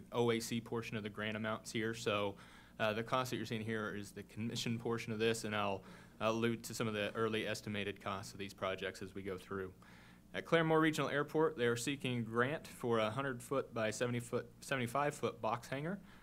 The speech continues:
with the anticipation of, uh, leasing this out to their air evac folks there, which would then free up, uh, the prime F B O hangar space that they have right there on the flight line.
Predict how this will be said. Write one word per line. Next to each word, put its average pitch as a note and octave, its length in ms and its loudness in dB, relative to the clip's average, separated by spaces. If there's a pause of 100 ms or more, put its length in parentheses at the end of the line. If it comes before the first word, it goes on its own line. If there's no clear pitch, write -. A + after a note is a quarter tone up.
(220)
with B2 100 -6
the C3+ 100 4
anticipation B2+ 800 2
of, A2 440 4
uh, G#2 140 2
leasing A#2+ 320 0
this A2 160 -2
out A2+ 180 -2
to A2+ 100 -6
their G#2 260 0
air A2+ 160 0
evac A2+ 340 0
folks A#2+ 300 0
there, B2 320 4 (320)
which A#2 200 -2
would A2 120 -2
then A#2 200 4
free A#2 240 0
up, A2 240 0
uh, G#2+ 140 2
the G#2 80 -2
prime A2 260 0
F A2 200 -2
B A2 140 -2
O G#2+ 100 0
hangar G#2+ 240 -4
space G#2 300 -2
that G2+ 100 -8
they G#2 100 -4
have G#2 180 -2
right G#2 200 0
there G2+ 100 -4
on G2+ 80 -4
the G2 80 -8
flight G#2 320 0
line. G2+ 220 -6